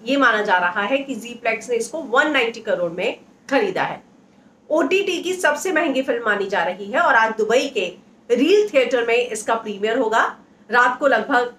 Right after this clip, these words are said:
दस बजे के आसपास जो है इस film का premiere होने वाला है। जहां ओटीटी पर film रात को बारह बजे release होती है या फिर आप देखेंगे कि Hotstar पर जो है सात, साढ़े सात बजे film को release किया जाता है,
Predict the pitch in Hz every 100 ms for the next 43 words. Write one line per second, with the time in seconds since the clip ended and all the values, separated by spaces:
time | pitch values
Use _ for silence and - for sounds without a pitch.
0 | 202 269 294 277 262 247 214 190 190 220
1 | 214 190 190 226 254 226 196 202 214 240
2 | - 269 277 302 302 226 175 143 135 139
3 | - _ _ _ _ _ _ _ - 180
4 | 262 277 349 320 - 262 277 403 392 277
5 | 269 262 269 - _ _ - 339 330 277
6 | 233 277 269 233 208 277 302 269 247 220
7 | 220 254 208 196 226 359 370 208 220 202
8 | 214 190 233 214 202 226 214 196 - 220
9 | 196 208 214 190 226 269 - _ - 277
10 | 294 320 233 220 220 202 202 262 320 233
11 | 208 208 185 175 - 190 175 175 156 180
12 | 277 302